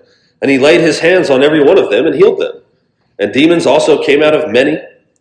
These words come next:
crying, "You are the Son of God." But he rebuked them, would not allow them to speak, because they knew that he was the Christ. And when it was day, he departed and went into a desolate place,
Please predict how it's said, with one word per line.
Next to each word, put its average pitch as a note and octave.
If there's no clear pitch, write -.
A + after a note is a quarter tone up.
crying, D#3+
"You E3+
are G3+
the F#3+
Son G3
of -
God." F#3+
But A2+
he C3+
rebuked D3
them, A#2
would A2
not D3+
allow C#3
them C#3+
to A#2+
speak, -
because A#2+
they B2
knew C3
that -
he C#3+
was G#2+
the A#2
Christ. -
And B2
when D#3
it F#3
was G3+
day, G#3
he G3
departed F3
and D#3+
went C#3+
into D#3+
a D#3+
desolate D#3+
place, A2+